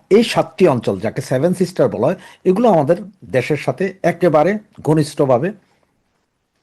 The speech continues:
লাগোয়া, এবং যেটাকে বরাবরই আমাদের এই হাসনাত সার্জিস সহ মৌলবাদী শক্তি বারবার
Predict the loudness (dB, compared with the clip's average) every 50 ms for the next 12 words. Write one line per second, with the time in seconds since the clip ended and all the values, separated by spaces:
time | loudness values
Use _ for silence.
0 | _ _ -2 0 2 2 0 0 0 -2 -2 -2 -4 -10 _ _ _ _ _ _
1 | _ _ _ -4 -2 -2 0 2 4 4 4 4 4 4 2 2 2 0 2 4
2 | 6 6 6 4 0 0 2 2 4 4 2 2 2 0 -2 0 0 -2 -2 -2
3 | -2 -2 -2 -2 -4 -4 -4 -6 -6 -6 -8 -8 -10 -12 _ 0 0 2 2 0
4 | -4 -6 -4 -2 -2 -2 0 0 -2 -2 0 0 0 0 2 2 2 4 4 6
5 | 6 6 4 4 2 -2 -4 -6 -8 -8 -10 -12 -8 -6 -4 -2 0 2 2 2
6 | 2 2